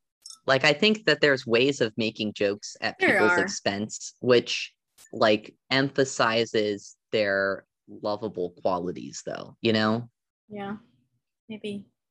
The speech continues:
Speaker 2: I'll make fun of K J's T Vs. There are seven T Vs in our apartment right now.
Speaker 1: Right. Like, that K J's not sensitive about the fact that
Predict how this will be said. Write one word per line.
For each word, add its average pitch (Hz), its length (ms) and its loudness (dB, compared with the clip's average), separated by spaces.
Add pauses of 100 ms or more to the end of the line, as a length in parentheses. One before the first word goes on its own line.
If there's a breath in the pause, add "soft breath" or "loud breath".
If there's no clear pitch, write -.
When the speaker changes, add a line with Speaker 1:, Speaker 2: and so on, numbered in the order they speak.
Speaker 2:
I'll 214 80 -18
make 196 220 -16
fun 170 200 -16
of 165 180 -20
K 175 160 -14
J's - 240 -14
T - 180 -18
Vs. - 420 -20 (1300)
There 254 140 0
are 262 40 2
seven 262 840 0 (240)
T 226 140 -4
Vs 214 260 -6
in 165 80 -14
our 160 160 -14
apartment - 400 -20
right - 180 -20
now. - 840 -14
Speaker 1:
Right. 185 260 4
Like, 135 180 4 (220 soft breath)
that - 200 4 (400)
K 226 200 2
J's 214 200 4
not 180 200 2
sensitive 135 460 0
about 107 300 -2
the 107 60 -8
fact 113 420 -6
that 101 200 -6